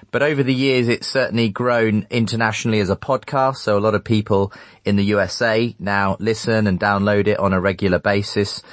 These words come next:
And essentially the, the format is that I'm the host, and each week I'm joined by a Christian and quite often a non-Christian. Sometimes it's two Christians of different theological persuasions,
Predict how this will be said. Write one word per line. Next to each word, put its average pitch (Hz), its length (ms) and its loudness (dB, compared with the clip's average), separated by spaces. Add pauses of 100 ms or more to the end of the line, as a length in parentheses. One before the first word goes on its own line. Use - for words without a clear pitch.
(340)
And 110 360 0
essentially 143 460 0
the, 113 180 0
the 110 100 0
format 113 380 -2
is 107 240 0
that 104 200 0
I'm 101 200 2
the 95 80 2
host, 120 440 -2
and 101 120 4
each 104 260 -2
week 101 220 0
I'm 98 160 2
joined 98 340 0
by 92 360 0 (300)
a - 80 0
Christian 110 520 0
and 113 280 2
quite 165 200 -2
often 123 200 0
a 120 60 4
non-Christian. 131 800 0 (220)
Sometimes 110 580 2 (180)
it's - 180 0
two 117 200 0
Christians 110 480 0
of 101 160 -2 (240)
different 110 340 0
theological 110 600 0
persuasions, 107 760 0